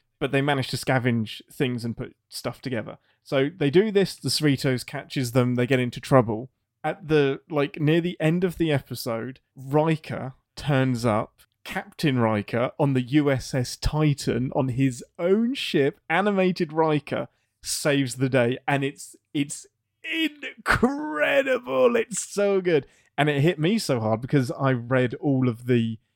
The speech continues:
there's a series of Star Trek Titan books which take place after the last T N G movie, and it follows Riker and his new crew. And to then see the ship turn up, which was designed by a fan,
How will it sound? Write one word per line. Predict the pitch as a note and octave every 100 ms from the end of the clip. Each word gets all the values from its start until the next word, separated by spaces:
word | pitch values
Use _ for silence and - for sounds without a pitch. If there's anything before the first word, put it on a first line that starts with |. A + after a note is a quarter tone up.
| _ -
there's | D3+
a | B2+
series | - E3 D#3+ A#2+
of | A#2+
Star | - B2+
Trek | - C3 -
Titan | D#3+ F#3 C#3+ A#2
books | G#2 G2+ - - _ _ -
which | C3+ -
take | D3 C3
place | - C3+ B2 -
after | C#3+ E3+ - D#3
the | C3+
last | C3 B2 A#2 -
T | D3+
N | C3
G | B2 C#3
movie, | B2+ G#2+ G#2+ G#2+ A2+
and | C#3 B2
it | B2
follows | C#3+ B2+ A#2+
Riker | A#2 A#2 A2+ - A#2+
and | A2+
his | A#2
new | B2 A#2
crew. | - C3 E3 G3+ _ _ -
And | C#3+ C#3+ C3+
to | - D3+
then | C3+ D3+ G#3
see | F#3 - F3 D3+ D3 C#3 - -
the | C3
ship | - E3+ D#3+ -
turn | D#3 C3
up, | A2+ G#2+
which | C3+ C#3+
was | C#3
designed | D3+ C3+ C#3+ C#3
by | C#3 C3
a |
fan, | B2 - D#3 A#2+ A2+ A#2